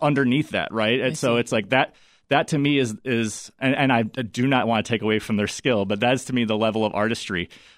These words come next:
Speaker 1: um, that you might get from these things.
Speaker 2: Yeah. Well, let's turn to one of your poems
Speaker 1: Okay.
Speaker 2: <laughs> now. Uh, this one's called If Godzilla Was a Metaphor.
Speaker 1: Mm-hmm.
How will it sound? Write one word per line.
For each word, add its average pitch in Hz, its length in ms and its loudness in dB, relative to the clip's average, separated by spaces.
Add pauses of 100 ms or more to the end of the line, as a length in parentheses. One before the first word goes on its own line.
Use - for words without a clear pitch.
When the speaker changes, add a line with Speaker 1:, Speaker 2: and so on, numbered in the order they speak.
(140)
Speaker 1:
um, 101 380 0
that 107 200 -2
you 110 140 -2
might 101 180 -2
get 117 180 -2
from 101 160 -6
these 90 200 -8
things. - 280 -14
Speaker 2:
Yeah. 165 280 -8 (200)
Well, 202 140 0
let's 208 220 -4
turn 196 180 -4
to 170 80 -4
one 165 140 -4
of 156 60 -4
your 147 120 -4
poems 180 720 -4 (220)
Speaker 1:
Okay. 180 180 -6
Speaker 2:
<laughs> - 0 -
now. 151 440 -6 (360)
Uh, 147 380 -2
this 196 220 -6
one's 185 160 -4
called 160 200 -4 (140)
If 175 240 -4
Godzilla 190 640 -2
Was 180 320 -4
a 151 80 -8
Metaphor. 147 800 -6
Speaker 1:
Mm-hmm. 87 280 -8